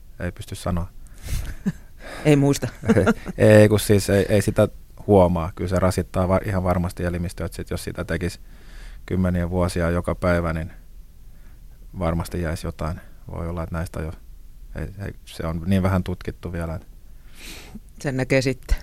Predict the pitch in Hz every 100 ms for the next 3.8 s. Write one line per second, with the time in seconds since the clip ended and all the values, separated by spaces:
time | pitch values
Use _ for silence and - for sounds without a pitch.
0 | - 107 95 98 104 107 95 87 - -
1 | - - - - - - - 190 185 185
2 | - - 131 104 - - - - - -
3 | - - - 202 262 294 226 170